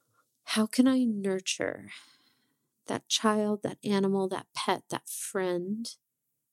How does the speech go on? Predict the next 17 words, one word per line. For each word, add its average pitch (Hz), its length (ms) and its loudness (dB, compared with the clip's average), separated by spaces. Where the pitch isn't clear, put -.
in 214 140 4
a 226 80 6
way 220 280 4
that 202 380 -4
maybe 214 640 2
is 208 220 -2
just - 340 -2
the 180 120 -4
bare 196 240 0
bones, 185 400 -4
like, 165 120 -6
I'm 180 120 -4
feeding - 720 -4
it?" - 360 -16
Great. - 440 -4
Is 208 200 4
there 214 180 2